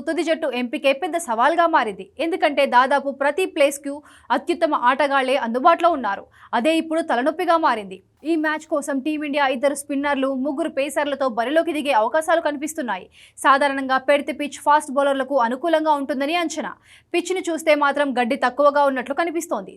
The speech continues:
దీంతో బ్యాటర్లకు అనుకూలిస్తుందన్న అంచనాల మధ్య పరుగుల వరద పారే అవకాశం ఉంది. ఈ నేపథ్యంలో తుది జట్టు కూర్పును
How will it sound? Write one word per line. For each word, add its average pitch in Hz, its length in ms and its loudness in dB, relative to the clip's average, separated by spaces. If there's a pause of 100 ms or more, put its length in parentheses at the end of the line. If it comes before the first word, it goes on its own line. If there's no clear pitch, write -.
(120)
దీంతో 269 200 -2 (120)
బ్యాటర్లకు 277 480 2
అనుకూలిస్తుందన్న 294 720 -2
అంచనాల 277 440 -4
మధ్య 240 220 0 (440)
పరుగుల 370 340 4
వరద 285 280 2
పారే 269 260 2
అవకాశం 330 440 0
ఉంది. 185 160 -12 (400)
ఈ 349 140 0
నేపథ్యంలో 302 540 -2
తుది 311 180 -6
జట్టు 349 260 -6
కూర్పును 294 300 -6